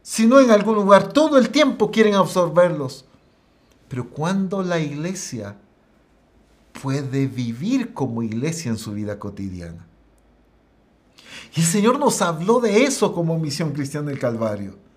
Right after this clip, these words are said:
Pero ¿qué pasó? En el tiempo de la pandemia fue un ejemplo maravilloso.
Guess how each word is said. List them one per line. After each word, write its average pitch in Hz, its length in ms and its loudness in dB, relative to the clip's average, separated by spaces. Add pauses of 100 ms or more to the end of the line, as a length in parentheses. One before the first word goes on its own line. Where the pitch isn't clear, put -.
(760)
Pero 202 200 6
¿qué 294 120 6
pasó? 226 600 6 (300)
En 190 100 0
el 233 140 6
tiempo 285 240 6
de 226 60 6
la 196 140 6
pandemia 208 480 4
fue - 460 2 (100)
un 220 160 4
ejemplo 214 440 4
maravilloso. 139 840 2